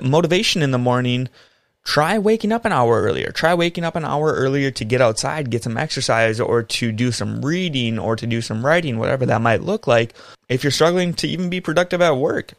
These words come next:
why not dress up like you're going into work? Why not put yourself into that mindset that, hey, this is a work day? You know, we can only be in scrubs and sweatpants for so long before we start to feel like we're not being productive.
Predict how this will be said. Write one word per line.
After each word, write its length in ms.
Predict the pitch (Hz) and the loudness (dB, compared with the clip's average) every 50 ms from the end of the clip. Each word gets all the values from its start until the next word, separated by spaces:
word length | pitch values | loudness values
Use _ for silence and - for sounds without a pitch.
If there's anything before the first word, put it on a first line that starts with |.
| _ - | _ -20
why 240 | - 123 135 165 | -20 -16 -10 -8
not 220 | 190 208 214 208 156 | -6 -4 -4 -4 -2
dress 260 | - 165 180 185 - | 0 0 2 2 2
up 140 | 190 190 - | 2 2 2
like 180 | 180 185 - | 0 -2 0
you're 100 | - 170 | -2 -2
going 360 | 160 123 - 120 147 202 220 208 | -2 2 2 4 4 4 4 2
into 260 | 151 110 - - 90 | 0 -2 -2 -6 -8
work? 380 | - - - - - - _ - _ _ _ _ _ _ _ | -8 -10 -12 -12 -14 -14 _ -20 _ _ _ _ _ _ _
Why 300 | - 110 127 147 165 170 | -12 -6 -4 -2 -2 -2
not 460 | 165 156 156 151 156 156 151 156 _ | 0 0 0 0 0 -2 -4 -8 _
put 220 | - - - 135 - | -8 -6 -4 -4 -2
yourself 400 | 156 165 160 - 139 135 131 - | -2 -2 0 2 2 2 2 0
into 180 | - 127 - | -2 -2 2
that 160 | - 123 120 | 2 2 2
mindset 420 | 113 107 113 117 117 - 110 107 104 | 2 2 0 0 0 -2 -2 -2 0
that, 220 | 110 110 104 104 | 0 0 0 0
hey, 160 | - 110 107 | -2 -2 -4
this 300 | 95 98 104 107 120 - | -2 -2 -2 -2 -2 -4
is 100 | 120 117 | -4 -2
a 80 | 113 113 | -2 -2
work 280 | 104 90 69 - - - | 0 -2 -4 -4 -6 -8
day? 140 | - - - _ _ _ _ _ _ _ _ _ _ _ | -10 -10 -10 _ _ _ _ _ _ _ _ _ _ _
You 100 | - 113 | -4 -2
know, 260 | 110 104 95 95 90 - - | -2 0 0 -2 -4 -8 -12
we 100 | 104 101 | -20 -18
can 140 | - 98 98 | -12 -10 -6
only 300 | 95 104 127 151 170 180 | -4 -4 -2 -2 0 0
be 180 | 175 196 196 | 2 2 2
in 100 | 190 190 | 2 2
scrubs 640 | 196 - - - - 165 175 175 175 170 156 139 127 | 0 -2 -2 -2 2 4 4 4 4 4 2 0 0
and 140 | 139 139 139 | 0 0 2
sweatpants 480 | - 147 151 - - 139 117 113 117 | 2 0 0 2 2 0 0 0 0
for 100 | - 117 | 0 0
so 240 | 113 - - 123 127 | 2 4 4 4 6
long 360 | 127 135 143 147 131 120 117 | 6 4 4 4 2 2 2
before 440 | 117 123 - - - 120 120 117 117 117 | 2 0 0 2 4 6 6 6 6 4
we 120 | 113 110 | 2 0
start 460 | 110 - - - 113 113 110 107 - - _ - | -2 0 4 4 6 6 4 2 -4 -12 _ -10
to 200 | - - 110 104 | -6 -4 -4 -4
feel 300 | - - 107 107 110 104 | -2 0 0 2 2 2
like 200 | 98 92 90 - | 2 0 -2 -2
we're 100 | - 101 | -4 -6
not 380 | 104 107 110 110 113 101 92 101 | -4 -2 0 0 0 0 0 0
being 200 | 117 113 107 107 | -2 -2 -2 -4
productive. 680 | - 113 104 - 85 - - - - - - - - | -4 -4 -2 -2 -2 -2 -4 -6 -10 -10 -10 -12 -16